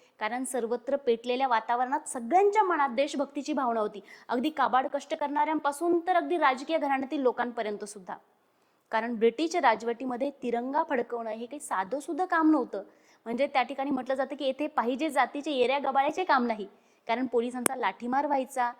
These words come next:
अनेक क्रांतिकारकांना जेलबंद केलं जायचं, अनेकावर गोळ्या झाडल्या जायच्या, रक्तपात होत होते, अन्याय अत्याचार होत होते, सगळे सहन करावे लागायचे. मग यामध्ये स्त्रिया त्याही काही मागे नव्हत्या. अनेक महिलांनी सुद्धा हाल अपेष्टा सोसलेल्या आहेत.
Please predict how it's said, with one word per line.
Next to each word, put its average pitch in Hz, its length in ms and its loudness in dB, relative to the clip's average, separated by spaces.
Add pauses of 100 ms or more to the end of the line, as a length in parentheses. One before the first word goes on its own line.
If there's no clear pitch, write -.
(280)
अनेक 269 320 0
क्रांतिकारकांना 254 840 0
जेलबंद 233 520 2
केलं 294 280 0
जायचं, 254 480 -2
अनेकावर 247 420 -4
गोळ्या 220 360 0
झाडल्या 269 360 2
जायच्या, 240 400 -2 (280)
रक्तपात 285 540 2
होत 320 160 0
होते, 311 220 -2
अन्याय 233 360 -4
अत्याचार 285 500 0
होत 294 180 0
होते, 285 260 -4 (200)
सगळे 320 320 2
सहन 359 340 2
करावे 370 300 4
लागायचे. 214 480 -2 (800)
मग 392 60 2
यामध्ये 415 320 4
स्त्रिया 370 360 4
त्याही 302 280 0
काही 359 160 2
मागे 311 280 4
नव्हत्या. 285 360 2 (580)
अनेक 277 420 0
महिलांनी 254 560 2
सुद्धा 269 320 -2
हाल 226 280 0
अपेष्टा 277 420 -2
सोसलेल्या 269 540 -2
आहेत. 233 160 -6